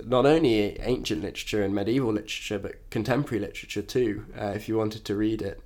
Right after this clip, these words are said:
That really is quite fun. But most physicalists tend to reject this reassembly view. The reason they reject the reassembly view is probably, uh, an argument put forward by Peter Van Inwagen. Uh, and it goes something like this. So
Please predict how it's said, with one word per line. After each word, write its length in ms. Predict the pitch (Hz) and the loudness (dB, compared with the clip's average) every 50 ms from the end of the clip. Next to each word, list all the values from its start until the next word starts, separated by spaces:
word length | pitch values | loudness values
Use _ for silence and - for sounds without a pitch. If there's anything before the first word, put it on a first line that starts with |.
| - - | -8 -2
That 140 | 117 120 117 | 0 4 6
really 240 | 135 139 139 127 | 8 8 8 8
is 120 | 127 117 120 | 6 4 2
quite 240 | - 127 110 - - | 0 -2 -2 -2 0
fun. 360 | - 127 117 107 101 - - - - | 2 2 2 2 2 0 -4 0 4
But 140 | 147 139 147 | 6 8 10
most 340 | 165 180 214 208 208 - | 12 12 12 12 12 8
physicalists 720 | - - 139 104 107 107 - - 101 95 - - - - - | 4 4 4 4 4 2 2 2 0 0 0 -4 -8 -8 -2
tend 240 | - 131 113 110 107 | 0 2 2 2 0
to 100 | - 117 | 0 2
reject 520 | 110 98 101 101 120 117 - - - - | 2 2 2 2 2 0 0 -2 -6 -4
this 300 | - 110 101 98 - - | -2 -2 0 0 -2 -4
reassembly 720 | - 104 107 101 101 101 - 113 101 104 98 101 101 92 95 | -2 0 0 2 0 0 -2 -2 -2 -2 -2 -4 -4 -4 -4
view. 380 | 95 104 101 95 85 87 90 - | -4 -4 -4 -4 -4 -8 -10 -4
The 120 | - 120 120 | -2 0 6
reason 420 | 127 151 170 180 165 - 135 120 | 10 10 10 10 10 8 6 4
they 160 | 110 104 98 95 | 6 2 0 0
reject 540 | 98 98 - 104 95 76 - - - - - - - _ - _ - - | -2 -2 -2 -2 -2 -4 -6 -10 -14 -14 -14 -18 -20 _ -20 _ -8 -4
the 100 | 127 120 | 2 4
reassembly 600 | 117 113 110 107 107 - 104 101 95 92 90 90 | 6 6 6 6 4 2 0 0 0 -2 -4 -6
view 220 | 92 - 92 87 85 | -6 -6 -6 -6 -6
is 280 | - 80 - - - - - - - - | -6 -6 -8 -8 -10 -12 -18 -20 -20 -20
probably, 760 | - - - 147 143 143 127 - 123 - - 104 104 - - - - - - - - | -4 2 2 6 6 6 6 6 6 6 6 6 4 0 -6 -16 -20 -20 -20 -10 -4
uh, 160 | - 113 104 - | 0 0 0 2
an 100 | 98 110 | 2 2
argument 560 | 110 110 107 107 107 104 107 104 98 - - | 4 4 4 2 2 0 0 0 0 -2 -4
put 200 | - - 123 - | -4 -4 -4 -4
forward 320 | - - 120 107 104 101 - | -2 2 2 4 4 4 2
by 260 | 104 104 98 104 101 - | 2 2 2 0 -2 -6
Peter 320 | - - 120 110 107 - 101 | -6 -6 -6 -4 -4 -4 -4
Van 220 | 92 92 95 98 101 | -2 -2 -2 0 -2
Inwagen. 680 | 98 95 92 92 92 92 87 - - 82 104 - 104 - - - - - - - - - - - | -2 -2 -4 -4 -4 -6 -6 -6 -8 -8 -8 -8 -10 -12 -14 -18 -20 -20 -20 -20 -20 -16 -10 -6
Uh, 40 | |
and 300 | - 98 98 90 85 104 | -4 -2 -2 -2 0 0
it 120 | 107 - 101 | -2 4 8
goes 220 | 151 147 151 147 | 10 10 10 10
something 360 | - 139 113 - - 110 101 | 8 4 2 2 2 0 0
like 240 | 98 98 90 71 - | 0 0 -2 -4 -6
this. 240 | - 92 90 98 - | -6 -6 -6 -6 -6
So 460 | - - - 110 110 110 107 107 110 | -8 -6 -2 0 2 2 2 2 0